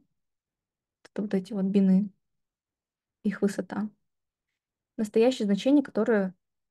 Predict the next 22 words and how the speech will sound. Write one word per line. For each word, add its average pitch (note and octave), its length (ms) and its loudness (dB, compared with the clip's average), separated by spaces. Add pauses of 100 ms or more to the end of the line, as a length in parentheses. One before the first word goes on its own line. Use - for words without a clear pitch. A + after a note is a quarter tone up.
(120)
ну, G3 180 0 (100)
правда A#3 300 -2
произошло, G3 520 -2
это G3 160 -2
вероятность, G3 600 2 (760)
а, F#3 240 2 (420)
по-настоящему G#3 460 0
произошедшего G3 460 -2
события. F#3+ 520 0 (1040)
Точки - 340 2
красные — F#3+ 600 0 (640)
это A3+ 420 2
то, A3 300 2
что - 180 -2
предсказала G#3+ 500 0
модель. F#3 400 2 (1600)
Л-, - 80 -12 (100)
линии B3+ 360 2
вот G#3 120 0
эти F#3+ 140 -4
красненькие F#3 560 -2
небольшие — F3+ 640 -2